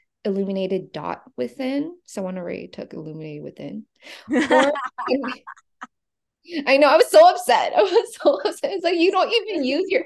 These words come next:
Speaker 1: Instagram and you have my handle. Why?"
Speaker 2: <laughs> The struggle's real.
Speaker 1: And you guys can also email me at info at illuminatedwithin dot com. By the way, don't go to my website 'cause my website is completely outdated. I mean, go if you want to, but it is outdated,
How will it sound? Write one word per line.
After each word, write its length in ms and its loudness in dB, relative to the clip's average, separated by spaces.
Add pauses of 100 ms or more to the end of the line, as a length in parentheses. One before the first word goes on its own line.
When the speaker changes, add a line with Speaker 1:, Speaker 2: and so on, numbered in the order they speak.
Speaker 1:
Instagram 760 0
and 80 -2
you 280 2
have 300 2
my 340 -6
handle. 720 0
Why?" 800 -8
Speaker 2:
<laughs> 1200 -6 (1200)
The 160 -6
struggle's 460 0
real. 500 4 (1300)
Speaker 1:
And 100 -6
you 80 -4
guys 180 -10
can 120 -10
also 300 -10
email 300 -10
me 260 -8
at 320 -6
info 480 -2
at 160 -2
illuminatedwithin 880 -6
dot 220 -4
com. 320 -8
By 200 -2
the 80 2
way, 140 2
don't 220 -2
go 160 2
to 60 0
my 120 0
website 400 -2
'cause 140 -6
my 180 -2
website 380 -4
is 140 -6
completely 760 -6
outdated. 800 -4
I 60 -6
mean, 160 -6
go 160 -4
if 80 -6
you 120 -10
want 240 -16
to, 160 -12
but 240 -10
it 120 -2
is 160 2
outdated, 460 -10